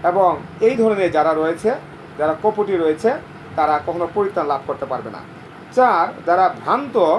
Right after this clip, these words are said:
তারা পরিত্রাণ পাবে না। ভ্রান্ত বলতে তাদেরকে বোঝানো হয়েছে যারা মুখে বলে যিশুকে বিশ্বাস করে, কিন্তু অন্তরে তারা যিশুকে বিশ্বাস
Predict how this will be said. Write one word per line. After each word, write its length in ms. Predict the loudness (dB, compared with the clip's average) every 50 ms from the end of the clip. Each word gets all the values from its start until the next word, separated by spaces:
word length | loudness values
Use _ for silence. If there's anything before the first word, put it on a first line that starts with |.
| 0 0 2
তারা 180 | 2 2 2
পরিত্রাণ 440 | 2 0 -4 -6 -6 -2 -2 -2 -2 0
পাবে 220 | -2 -2 -2 -4
না। 80 | -8 -12 -14 -14 -18 -20 -20 -20 -20 -20 -20 -20 -20 -20 -20 -20 -20 -20 -20 -20 -20 -20 -20 -20 -20 -20 -20 -20 -20 -20 -20 -16 -14 -4
ভ্রান্ত 280 | -2 -2 -2 -2 0 4 4 4 4 4 0 -2 0
বলতে 400 | 0 0 0 2 2 2 2 2 2 2
তাদেরকে 360 | 2 2 2 0 0 -4 -4
বোঝানো 300 | -2 0 0 2 2 4
হয়েছে 460 | 4 2 2 2 2 2 2 0 0 0
যারা 240 | 2 2 4 4 2
মুখে 720 | 0 -2 -6 -6 -6 -6 -4 0 2 4 4 4 2 2 0
বলে 220 | 0 0 0 -2 -4
যিশুকে 360 | -8 -8 -10 -6 -4 -4 -4
বিশ্বাস 360 | -4 -6 -4 -2 -2 -2 0
করে, 280 | 2 4 4 4 4 2 -2 -8 -20 -20 -20 -20 -10 -6
কিন্তু 280 | -4 -2 0 0 0 -2 -2 0
অন্তরে 680 | 2 4 4 2 0 -4 -4 0 2 2 4 4 2
তারা 260 | 2 2 2 2 2
যিশুকে 540 | 0 -2 -6 -8 -8 -2 2 2 4 4 2 -2 -6 -14 -18 -20 -20 -20 -20 -20 -12 -10
বিশ্বাস 360 | -10 -10 -6 -4 -4 -4